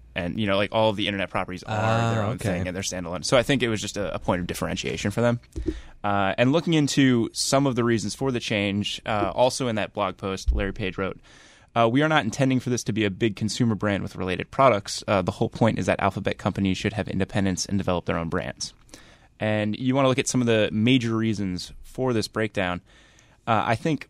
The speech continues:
Speaker 1: part of it is just that it's more sensible in terms of managing the current portfolio of projects that they're working on. Uh, you know, you look at the, some of the internet property stuff that they do, and then some of their moonshot healthcare stuff, and they are just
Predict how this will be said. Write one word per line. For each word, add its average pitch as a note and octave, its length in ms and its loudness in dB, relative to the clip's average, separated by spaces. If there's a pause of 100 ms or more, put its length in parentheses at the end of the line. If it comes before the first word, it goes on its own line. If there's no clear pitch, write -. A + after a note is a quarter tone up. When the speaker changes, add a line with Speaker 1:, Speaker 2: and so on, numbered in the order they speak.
Speaker 1:
part E3+ 200 0
of F3+ 60 -2
it C3 100 2
is G#2+ 140 0
just A2+ 140 -6
that G#2+ 100 0
it's - 100 -6
more G#2 160 -2
sensible G2 540 -2
in F#2+ 140 -4
terms F#2 280 -2
of F2+ 280 -2
managing F#2+ 480 0
the F2 80 -2
current - 260 -2
portfolio F2+ 760 0
of F2 360 -6
projects F#2+ 340 -4
that - 120 -10
they're D2+ 80 -8
working F2+ 320 -6
on. C2 180 -10 (360)
Uh, F#2+ 200 0
you A2+ 80 2
know, A2+ 120 2
you A2 240 0
look B2+ 200 -2
at G#2+ 200 2 (840)
the, - 100 -6
some A2 200 2
of - 20 -2
the G2 80 -4
internet A2 260 0
property G2 300 -2
stuff F#2+ 220 -4
that F#2 100 -10
they F#2+ 100 -4
do, F2+ 300 -4 (340)
and G#2+ 160 0
then G2 300 0
some A2 180 -2
of G2+ 60 -2
their G2+ 100 0
moonshot G2+ 380 -2
healthcare A2+ 340 -4
stuff, - 300 -8
and G#2 140 -6
they A#2 100 0
are G2+ 100 0
just - 240 -14